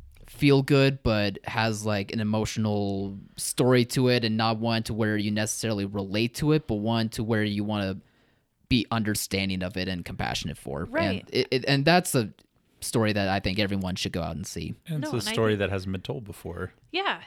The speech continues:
Speaker 2: and I think it would have been perfect for general audiences. It would have been that kind of secret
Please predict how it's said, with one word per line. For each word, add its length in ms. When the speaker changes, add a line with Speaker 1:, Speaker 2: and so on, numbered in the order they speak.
Speaker 2:
and 160
I 140
think 160
it 60
would 100
have 100
been 140
perfect 460
for 480
general 360
audiences. 580
It 100
would 120
have 120
been 200
that 180
kind 240
of 80
secret 680